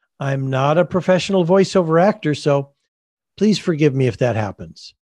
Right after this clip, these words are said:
I said I was broke first in nineteen eighty-two, and following two divorces, I was broke for the third time at age fifty.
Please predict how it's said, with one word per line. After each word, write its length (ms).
I 80
said 240
I 60
was 180
broke 320
first 380
in 80
nineteen 360
eighty-two, 640
and 180
following 460
two 160
divorces, 720
I 80
was 200
broke 320
for 120
the 140
third 360
time 360
at 140
age 240
fifty. 500